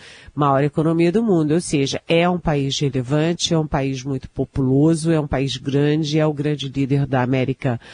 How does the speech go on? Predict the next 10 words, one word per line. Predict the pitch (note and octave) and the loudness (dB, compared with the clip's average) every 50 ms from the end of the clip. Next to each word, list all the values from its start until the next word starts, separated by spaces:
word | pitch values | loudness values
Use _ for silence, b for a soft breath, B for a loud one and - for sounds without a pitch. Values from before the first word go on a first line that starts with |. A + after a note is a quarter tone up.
| B B B B B | B B B B B
ah, | - C#3+ C#3+ C#3 C3+ C3 C3 C3+ | -2 0 2 2 2 0 0 0
do | B2+ D#3+ F#3 | 0 0 0
Sul, | - - - - E3 E3 F3 F#3+ G3 - B B B B B B B B B B | 0 0 0 2 2 4 4 2 0 -4 B B B B B B B B B B
é | - C3+ B2+ B2 B2 B2 | -4 -2 0 0 0 0
um | C3 C#3 C#3 | 0 -2 -2
dos | B2 C3 B2 A#2+ | -2 -4 -4 -2
maiores | C#3 C3+ C3+ C#3 D3 D3+ C#3+ | 0 0 2 2 0 0 0
da | C#3+ C3 | 0 0
América | B2+ B2+ B2+ B2+ C3 C3+ - D3 | 0 0 0 0 0 0 -2 -2
Latina | C3+ C3+ C#3+ C#3+ - - - - D#3 D#3 E3+ F3+ G3 G#3+ A3+ A3+ | 0 0 -2 -2 -2 -2 -2 0 2 2 2 2 2 2 0 -2